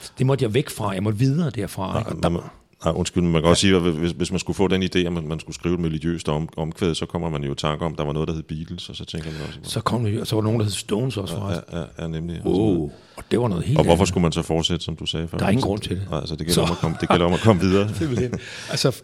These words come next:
Speaker 1: fordi det er jo et eller andet med at sige, jamen altså, skal vi hver især, alle os andre, ud over de navne, vi har nævnt her, skal alle vi andre have en berettigelse, så må vi jo finde, altså så må, så må det jo være, være, være et eller andet ansvar, vi påtager os. At sige, okay,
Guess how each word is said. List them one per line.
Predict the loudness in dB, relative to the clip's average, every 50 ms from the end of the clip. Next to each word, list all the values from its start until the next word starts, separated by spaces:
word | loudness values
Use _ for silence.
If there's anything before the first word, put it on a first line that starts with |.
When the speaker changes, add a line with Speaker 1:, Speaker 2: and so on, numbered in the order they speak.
| -8
Speaker 1:
fordi | -4 -2 0 0 2
det | 2 2 2
er | 2
jo | 2
et | 2
eller | 2 2 2
andet | 2
med | 2
at | 0 0
sige, | 0 -2 0
jamen | 0 -2 -2 -2 -2
altså, | -4 -4 -2 -2 -4 -6 -6 -2
skal | 0 0 2 2 2 2 2
vi | 2 2
hver | 2 2 0 0 0
især, | -2 -2 0 0 0
alle | 2 2 2 2
os | 0 0
andre, | -2 -2 0 0 0 0 -2 -4 -10 -20 -20 -20 -20 -20 -16 -8
ud | -4 -2 -2
over | 0 -2 -2
de | -2 -4
navne, | -2 -2 0 0 0
vi | 0
har | 0
nævnt | 0 -2 0 0 2 2
her, | 2 2 0 -2 -6 -14 -20 -16
skal | -12 -6 -4 -2 -2
alle | 0 2 2 4 4 4
vi | 2 2
andre | 0 0 0 0 2
have | 2 2
en | 0 0
berettigelse, | -2 -2 -2 -2 -2 0 0 0 0 -2 -4 -4
så | -2 0 2 4
må | 4 4 4
vi | 2 2
jo | 0 -2
finde, | -2 -4 -2 0 2 4 4 2 2 0 -2 -4
altså | -4 -4 -2
så | -2 0 0
må, | 0 0 0
så | 0 0 0
må | 0 2
det | 2 0
jo | 0
være, | 0 -2 -2 -4 -4
være, | -6 -6 -6 -6
være | -4 -2 -2
et | 0
eller | 0 0 -2
andet | -2 -4 -6 -10 -14 -20 _ _ -4
ansvar, | -2 -2 0 0 0 0 -2 -2
vi | -2 -4 -6
påtager | -6 -6 -6 -6 -6 -6 -6 -8
os. | -8 -10 -10 -12 -12 -14 -16 -20 -20 -20 -14
At | -10 -8
sige, | -8 -6 -6
okay, | -4 0 2 2 2